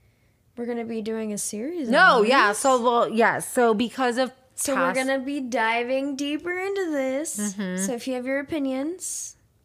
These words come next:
Speaker 2: Tell us, definitely. We'll have the whole little Q and A
Speaker 1: Mm-hmm.
Speaker 2: thing or what you wanna tell us about this thing for sure, this episode for sure, but yeah, I mean, there's just, when researching this case, there were a lot of sick, twisted pedophiles that came up, and some of the shit that they did, I was just <laughs> like, "What?" I don't,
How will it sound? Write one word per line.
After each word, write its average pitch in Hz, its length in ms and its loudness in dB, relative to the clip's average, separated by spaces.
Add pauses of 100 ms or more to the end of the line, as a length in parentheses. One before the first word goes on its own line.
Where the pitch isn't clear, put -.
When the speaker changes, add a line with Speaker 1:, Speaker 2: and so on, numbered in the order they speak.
Speaker 2:
Tell 240 260 4
us, 143 400 0
definitely. 214 460 0
We'll 190 160 -2
have 196 240 0
the 202 80 -2
whole 202 220 -2
little 180 240 -2
Q 190 240 -6
and 196 100 -4
A 185 140 -2
Speaker 1:
Mm-hmm. 220 80 -6
Speaker 2:
thing 180 380 0
or 170 140 -4
what 175 200 -2
you 175 100 -4
wanna 170 240 -2
tell 180 180 -4
us 170 140 -6
about 170 220 -2
this 160 140 -4
thing 175 260 -6
for 165 160 -8
sure, 185 360 -4
this 180 240 -4
episode 160 460 -6
for - 180 -8
sure, 190 300 -2
but 170 340 -2 (560)
yeah, 294 120 6
I 294 80 4
mean, 302 340 -2
there's 302 260 2
just, - 280 -4
when 233 400 0
researching 196 640 -2
this 196 160 -2
case, 180 320 -4
there 180 140 0
were 170 160 0
a 170 80 0
lot 175 300 2
of 170 180 -2
sick, - 480 -2
twisted 165 500 -6
pedophiles 160 600 0
that 160 180 -4
came 170 300 -6
up, 170 320 -2
and 165 280 -4
some 165 240 -4
of 170 200 -6
the 170 80 -4
shit 160 360 -4
that 170 140 -6
they 165 180 -2
did, 151 380 -2
I 143 160 2
was 156 240 -6
just - 260 -8
<laughs> - 60 -6
like, 139 180 -8
"What?" 151 540 -6
I 175 140 0
don't, 180 200 0